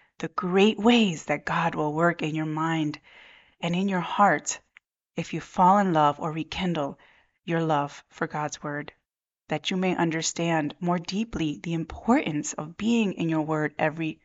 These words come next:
single day, the relevance of his word, the power of his word. I am so excited, my sister, to bring this to you. So, to get access to this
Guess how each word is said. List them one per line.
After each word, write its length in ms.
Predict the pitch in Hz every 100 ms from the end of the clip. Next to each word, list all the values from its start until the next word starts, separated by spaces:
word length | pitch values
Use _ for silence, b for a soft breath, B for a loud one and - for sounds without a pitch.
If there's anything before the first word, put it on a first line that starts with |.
| _
single 520 | - 185 165 151 147 -
day, 300 | 160 139 139 B B B
the 100 | 156
relevance 920 | 151 170 190 202 170 143 - - - - b b
of 120 | 165 165
his 160 | 165
word, 260 | 175 160 143 B B
the 160 | 175
power 840 | 185 - - - 202 202 160 - - b b b -
of 180 | 165
his 260 | - 170 -
word. 260 | 165 151 -
I 60 | 156
am 100 | 160
so 300 | - - 185
excited, 400 | 185 - 165 160
my 120 | 151
sister, 360 | - 147 - 156
to 120 | -
bring 240 | - 151 147
this 160 | 151 -
to 120 | 170
you. 160 | 214 180 _ B B B B
So, 360 | - 185 180 - _ _ -
to 100 | 180
get 300 | 151 160 156
access 560 | - 165 - - 240 240
to 160 | - 233
this 380 | 156 160 -